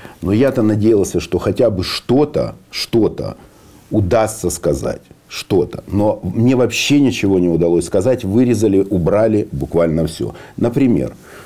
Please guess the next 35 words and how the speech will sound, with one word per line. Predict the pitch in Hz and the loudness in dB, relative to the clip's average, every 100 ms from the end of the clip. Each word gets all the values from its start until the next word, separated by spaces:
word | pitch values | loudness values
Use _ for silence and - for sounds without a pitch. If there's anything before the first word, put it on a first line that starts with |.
| - | -4
я | 98 | -2
сейчас | 95 98 120 107 | -2 -2 -2 0
хотел | 82 90 82 | 0 2 2
бы | 76 | 0
вам | 76 | -2
сказать. | 69 73 65 - - - - - - - - _ - | -4 -6 -6 -8 -14 -20 -20 -20 -20 -20 -20 _ -12
Э, | - 82 82 78 | -2 2 4 2
у | - | 2
меня | 107 131 | 2 2
есть | 143 131 - | 2 0 0
теория, | 113 87 71 78 | 2 2 2 2
я | 80 | 2
говорю, | 90 92 101 - 78 - | 2 2 2 0 -6 -14
где, | - 73 82 92 92 85 - - _ _ | -10 -4 0 4 4 2 -2 -12 _ _
и | 107 95 92 | -2 2 2
это | 90 113 101 92 85 - - - | 2 2 2 2 0 -4 -10 -2
меня | 95 95 | 2 2
очень | - 131 131 131 | 2 0 2 0
беспокоит, | 107 - 104 95 92 87 110 | 0 0 -2 0 2 2 2
очень | 117 117 | 0 0
волнует. | 107 95 87 78 78 78 80 | 2 2 0 0 0 -2 -2
И | |
мне | 85 107 | 0 0
это | 110 95 | 0 0
де-, | 92 90 76 - | 2 2 0 -4
э, | 80 78 78 78 80 78 71 - | -2 0 2 0 0 -4 -6 -2
очень | 107 - 110 | -2 0 0
больно | 95 98 78 73 | 2 2 2 -2
от | 71 | -2
того, | 87 92 | 0 0
что | 90 82 76 73 - - | 0 0 0 -2 -8 -4
миллионы | 92 107 123 120 | 0 2 2 2
наших | 95 87 92 80 | 0 0 -2 0
граждан, | 82 76 71 67 | 2 0 0 -6
причем | 71 80 - 90 85 | -4 -6 -2 -2 -2